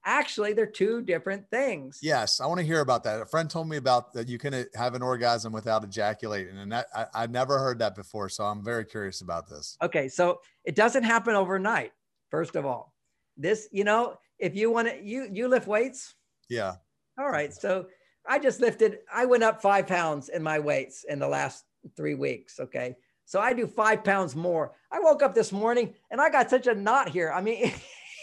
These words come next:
Speaker 1: It's like a
Speaker 2: <laughs>
Speaker 1: being all in itself, okay? Y-, you practice, you build up your strength, right? You build and you build and you build.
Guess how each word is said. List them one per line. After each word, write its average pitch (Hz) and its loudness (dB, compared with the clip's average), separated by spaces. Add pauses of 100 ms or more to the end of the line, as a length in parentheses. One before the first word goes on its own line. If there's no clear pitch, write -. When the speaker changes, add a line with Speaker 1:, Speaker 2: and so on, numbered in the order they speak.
Speaker 1:
It's 294 2
like 285 4
a 240 4
Speaker 2:
<laughs> - -8
Speaker 1:
being 262 2
all 277 8
in 240 8
itself, 233 4
okay? 196 2 (460)
Y-, 220 -12
you 202 -6
practice, 247 2 (180)
you 202 -2
build 254 8
up 220 -2
your 196 0
strength, 185 -2
right? 202 2
You 180 -2
build 151 2
and 151 -4
you 160 -2
build 175 2
and 151 -4
you 151 -2
build. 139 -2